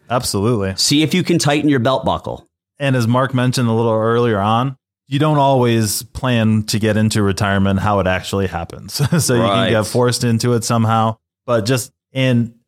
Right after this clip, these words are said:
Speaker 1: typically at the end of people's careers, they're making the most amount of money they've ever made. You know, they don't really have to worry about a budget.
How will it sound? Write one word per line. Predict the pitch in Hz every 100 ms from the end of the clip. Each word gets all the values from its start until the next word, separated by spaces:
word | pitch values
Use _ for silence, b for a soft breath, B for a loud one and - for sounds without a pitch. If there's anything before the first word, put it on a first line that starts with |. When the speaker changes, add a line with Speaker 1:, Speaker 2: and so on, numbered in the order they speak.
| _ -
Speaker 1:
typically | - 160 165 147 143
at | 123 101
the | 113 104
end | 120 127
of | 113
people's | 113 127 117 101
careers, | - 113 101 127 139 143 127 -
they're | 107 104
making | 107 104 107 98
the |
most | 98 104 98
amount | 104 104 98
of | 98
money | 101 101
they've | 95 98 98
ever | 90 90
made. | 113 135 131 120 - 120
You | 107
know, | 101
they | 98 107
don't | 110 101
really | 107 90
have | 110 104 -
to | 110 95
worry | 90 120 135 131
about | 123 123 120
a |
budget. | 113 120 117 123 -